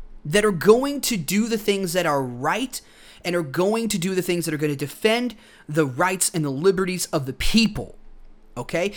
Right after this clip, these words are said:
We need good people in power. So, you know, when I've spoken a lot, this may sound a little hypocritical. Let me, let me explain why. Because I've spoken a lot about how I don't agree with voting, I don't agree with democracy, I don't agree with republics,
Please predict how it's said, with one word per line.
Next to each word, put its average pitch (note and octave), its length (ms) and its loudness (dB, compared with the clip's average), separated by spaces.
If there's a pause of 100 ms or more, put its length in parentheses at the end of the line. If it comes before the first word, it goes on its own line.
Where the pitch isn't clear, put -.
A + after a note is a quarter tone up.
(220)
We F#3+ 140 2
need G3+ 420 0
good G#3 260 2
people G3+ 540 0
in D#3+ 160 -4
power. D3+ 640 0 (200)
So, G#3+ 280 6 (260)
you A#3 140 2
know, A3 60 0
when C4+ 260 0
I've A3 520 0
spoken G4+ 440 2
a E3 80 4
lot, D3+ 340 0
this G3+ 160 2
may D#4+ 140 2
sound A3+ 240 4
a - 20 2
little E3+ 200 2
hypocritical. C3 500 -6
Let D#3+ 100 -2
me, G#3 80 -4
let G#3 160 0
me G#3+ 80 0
explain D3 480 -2
why. A2 340 -8
Because F3 280 0
I've D4 160 -2
spoken - 500 -2
a D3 140 0
lot C3 480 -4 (100)
about C3 560 -4 (240)
how C#3 460 0
I C3+ 100 -6
don't C3+ 220 -6
agree B2 200 -10
with A#2+ 100 -14
voting, B3 400 2
I D#3 60 -2
don't C#3 160 -4
agree A2+ 180 -10
with A2 80 -12
democracy, A3 560 -2
I G3 40 0
don't C3+ 180 -4
agree B2+ 280 -10
with A2+ 140 -14
republics, A#3 680 -2